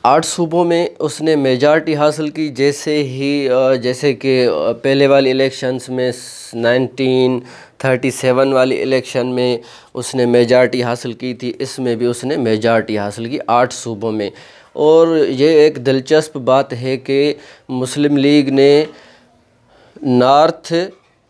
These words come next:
वेस्टर्न, जिसमें पंजाब, सिंध, बलूचिस्तान, केपी और नॉर्थ ईस्टर्न साइड, बंगाल साइड पर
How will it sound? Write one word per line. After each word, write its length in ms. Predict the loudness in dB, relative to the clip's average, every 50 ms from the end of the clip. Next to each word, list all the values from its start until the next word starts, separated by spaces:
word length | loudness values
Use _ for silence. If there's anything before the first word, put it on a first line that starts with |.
| _ _
वेस्टर्न, 840 | -14 -4 2 2 2 2 2 -2 -6 0 2 4 6 6 4 4 0 -2
जिसमें 760 | -4 -6 -6 -4 -4 0 2 4 4 4 6 4 4 2 0 -6 _ -20 _ -16 -6 -4
पंजाब, 480 | -4 -2 0 2 4 6 6 4 2
सिंध, 380 | 0 -10 -6 -6 -4 -4 -4 -6
बलूचिस्तान, 840 | -2 -2 0 0 0 -2 -2 -6 -8 -8 -6 _ -2 0 0 0 -4
केपी 560 | -6 -4 -2 -2 -2 -2 -2 -2 -2 -2 -4 -12 _ _ _ _ _ _ _ _ _ _ _ _ _ _ _ _ _ _ _ _ -20 -20 -20 -20 -20 -20 -20 _ _ _ -6
और 400 | 0 2 4 4 6 6 6 6 4 4 4 4 4 4 4 4 2
नॉर्थ 480 | 2 2 4 4 4 2 0 -2 -12 -14 _ -4
ईस्टर्न 460 | -4 -4 -4 -6 -4 -2 -2 -2 -2
साइड, 400 | -2 -2 0 0 0 -2 -2 -2
बंगाल 440 | -2 0 2 2 4 4 4 4 2
साइड 380 | 0 0 0 0 0 0 -2
पर 300 | -2 -2 -2 -2 -4 -8